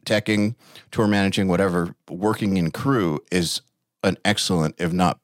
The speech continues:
better, way to, uh, to be employed in music. So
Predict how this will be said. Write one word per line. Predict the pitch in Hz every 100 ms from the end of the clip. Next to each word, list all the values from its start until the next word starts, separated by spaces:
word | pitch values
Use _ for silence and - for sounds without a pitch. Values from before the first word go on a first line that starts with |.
| -
better, | 98 101 78
way | 78 87 78 76 _ - _ _ _ -
to, | - 85 82
uh, | 80 76 73 - -
to | -
be | 82 90
employed | 80 - 87 80 76 78 - -
in | 165
music. | 175 190 - - -
So | - 95